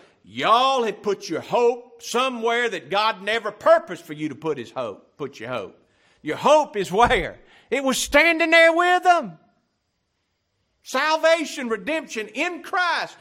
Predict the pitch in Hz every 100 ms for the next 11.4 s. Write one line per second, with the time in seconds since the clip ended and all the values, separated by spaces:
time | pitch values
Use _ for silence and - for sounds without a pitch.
0 | _ - - - 302 311 269 262 165 240
1 | 330 320 330 247 302 294 233 180 113 -
2 | 147 202 220 370 359 165 98 - _ _
3 | _ _ _ _ _ _ _ _ - 135
4 | 196 226 - 220 226 240 233 165 156 233
5 | - 127 135 - _ _ _ _ _ _
6 | - 110 117 113 107 104 90 71 67 _
7 | _ _ _ _ _ _ _ _ _ _
8 | _ _ _ _ _ _ _ _ _ _
9 | _ _ _ _ _ _ _ _ _ _
10 | _ _ _ _ _ _ _ _ 104 101
11 | 117 131 120 87